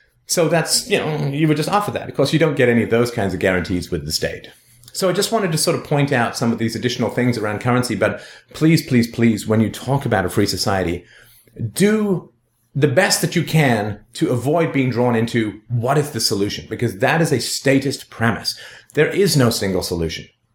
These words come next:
to any problem in science. There is only a collective endeavor which may the best man or woman win. There is no solution, individual solution to the problem of currency,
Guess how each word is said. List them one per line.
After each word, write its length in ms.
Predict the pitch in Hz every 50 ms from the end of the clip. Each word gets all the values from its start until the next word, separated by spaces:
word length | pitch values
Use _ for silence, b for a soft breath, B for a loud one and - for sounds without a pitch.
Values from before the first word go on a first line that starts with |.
| _ _ _ _ _ _ _ _ _ _ _ _
to 160 | - - 139 131
any 180 | 143 151 165
problem 360 | - - 131 123 113 113 107
in 80 | 101 98
science. 340 | 98 - 107 92 - - -
There 140 | - 104 104
is 100 | 98 120
only 180 | 113 117 113
a 120 | 104 101 98
collective 480 | - - 113 120 120 117 - 101 -
endeavor 400 | 104 101 95 92 85 85 92 90
which 480 | 87 92 85 - - - - - - -
may 160 | 107 110 107
the 80 | 92 85
best 240 | 92 104 104 -
man 180 | 95 95 92 92
or 40 | 87
woman 320 | 87 92 92 85 85 82
win. 160 | 78 76 B B B B B B B B -
There 200 | 139 127 - -
is 260 | 190 196 190 - 160
no 160 | 143 120 110
solution, 640 | 98 - - 110 98 92 90 - - - - - _ _
individual 540 | - 147 165 160 135 123 127 117 113 104 101
solution 400 | - - 104 101 98 95 - 95
to 80 | 87 -
the 80 | 95
problem 320 | 80 - 104 98 87 92 87
of 100 | 82 -
currency, 520 | - 92 87 85 82 - - 87 - B